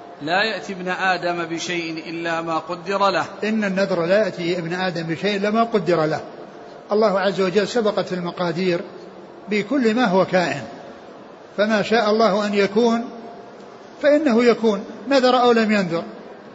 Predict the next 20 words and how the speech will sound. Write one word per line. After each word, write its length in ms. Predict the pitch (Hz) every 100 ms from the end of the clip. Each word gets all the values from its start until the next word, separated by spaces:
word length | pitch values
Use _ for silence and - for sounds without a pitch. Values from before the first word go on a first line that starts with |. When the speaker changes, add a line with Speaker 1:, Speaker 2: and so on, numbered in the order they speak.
| - - - -
Speaker 2:
لأن 200 | 196 220
القدر 380 | 220 220 254 233
سبق 480 | - 254 196 165 160 - - - - - -
بما 380 | 185 202 185 175 - - - -
أراده 340 | 208 208 185
الله 320 | 170 196 175 160
عز 200 | 165 160
وجل، 300 | 156 156 139 - - - - - - - - - - - - -
فسواء 500 | 233 233 226 202 185 165
حصل 300 | 233 220 208
منه 160 | 220 208
نذر 320 | 247 262 269
أو 120 | 262
ما 100 | 254
حصل 300 | 226 214 196
منه 280 | 190 175 175
نذر. 140 | 151 - - - - - - - - - - - - - - - - - - - - - -
إن، 180 | 175 175
إن 340 | 170 180 175
النذر 440 | 170 170 175 190